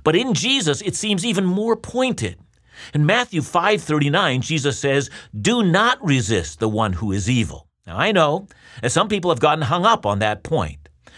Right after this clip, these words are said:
Would we, for instance, tell a woman whose husband is beating her, "Do not resist him, but whenever he strikes you on one cheek, just turn the other"? Well, of course we wouldn't say that to her. If we're loving at all, we would want to rescue her and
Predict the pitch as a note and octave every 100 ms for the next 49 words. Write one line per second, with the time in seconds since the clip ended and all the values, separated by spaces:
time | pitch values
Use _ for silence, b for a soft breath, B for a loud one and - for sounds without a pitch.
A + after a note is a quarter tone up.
0 | B B A#2 D3+ E3+ C#3+ F#3 G#3 A#3 F3+
1 | G2+ - G2 C3 - b b - C3 D3
2 | G#3 G3+ F#2+ F2 B2+ - G3+ C#3+ D3 E3
3 | C#3+ A#3 G#3+ A#2 G2+ E2+ b b G#2+ G3
4 | A3+ A3 G#3 F#3 D#3+ B3+ - C#3 C3+ D3
5 | D3 A3+ B3+ F#3+ F#3 - F#3 G#3+ D#3+ F3
6 | D#3+ C#3+ C3+ D#3+ D#3 - D3+ C#3+ B B
7 | - G2+ D#3+ D#3 - - B2 A#2 A2+ A#2+
8 | A#2+ D#2 G2+ E3 D#3+ - B3+ B3+ - -
9 | b b - A2 B2 G2 G2 F#2+ - G#2
10 | E2 F2 D#2 D2 E2 D2 D2 - _ _
11 | B B B D3 D3 D#3 C#3+ A3 F#3+ C3
12 | C3+ G3 C#3+ D3+ A#3 F3 D#3 F3 F#3+ A#3+
13 | A3 - G#2 F2+ G2 G2